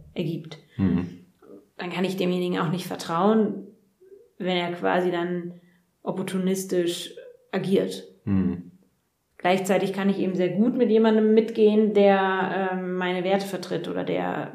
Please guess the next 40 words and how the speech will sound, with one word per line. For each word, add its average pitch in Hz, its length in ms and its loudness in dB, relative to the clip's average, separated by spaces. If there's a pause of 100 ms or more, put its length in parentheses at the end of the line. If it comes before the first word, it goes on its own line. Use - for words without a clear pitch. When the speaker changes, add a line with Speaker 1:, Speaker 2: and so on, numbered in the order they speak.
(120)
Speaker 1:
der 175 120 -4
quasi 180 380 -2
für 175 140 -6
Dinge 185 240 -4
einsteht, 180 420 -4
die, 175 280 -4
die 180 180 -2
ich - 140 -6
auch 165 100 -4
nicht 175 180 -6
richtig - 280 -10
finde. - 240 -8 (440)
Speaker 2:
Mhm. 87 500 -2 (1900)
Also 82 160 -2
es 87 60 -4
ist 104 60 2
auch 101 120 4
so 107 100 2
ein 104 80 2
Stück 107 300 0
weit 98 340 2
eine 101 220 0
Ähnlichkeit 139 680 2
zu 123 140 -4
haben, 127 280 0
also 92 120 4
irgendwie 90 240 4
so 90 100 6
eine 87 160 2
gleiche 87 360 4
Wellenlänge 113 1500 -2
zu 101 240 -2
haben, 107 480 -2
so 90 200 2
dass 76 200 0
das - 160 -4
Gefühl 87 300 0
von, 87 400 0 (680)
der, 85 280 2
der 80 380 0